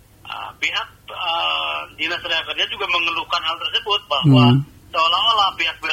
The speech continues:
Speaker 1: pihak perusahaan itu tidak kooperatif ya,
Speaker 2: Iya.
Speaker 1: terhadap informasi-informasi ke tenaga kerjaan. Itu yang pertama, law enforcement. Yang kedua, tentu saja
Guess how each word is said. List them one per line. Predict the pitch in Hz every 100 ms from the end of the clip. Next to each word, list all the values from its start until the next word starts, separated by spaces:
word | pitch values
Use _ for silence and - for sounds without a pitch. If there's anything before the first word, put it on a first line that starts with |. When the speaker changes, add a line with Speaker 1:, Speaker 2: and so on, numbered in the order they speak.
| 151
Speaker 1:
pihak | 180 185 -
perusahaan | 170 - 151 139 139
itu | 143 - - 214 -
tidak | - 156
kooperatif | 165 156 180 190 180 -
ya, | - 127 - - -
Speaker 2:
Iya. | 110 104 -
Speaker 1:
terhadap | 143 147 -
informasi-informasi | - 143 139 139 135 151 143 135 135 131 - 165 165
ke | - 143 139
tenaga | 135 127 127 123
kerjaan. | - 127 120 117 113 107 98 95 -
Itu | 143 196
yang |
pertama, | 220 202 160 135 123
law | 131 139
enforcement. | 160 127 117 - 113 - - - - - - - - - -
Yang | 170 208 214
kedua, | 208 240 247
tentu | 208 185
saja | - 139 - 113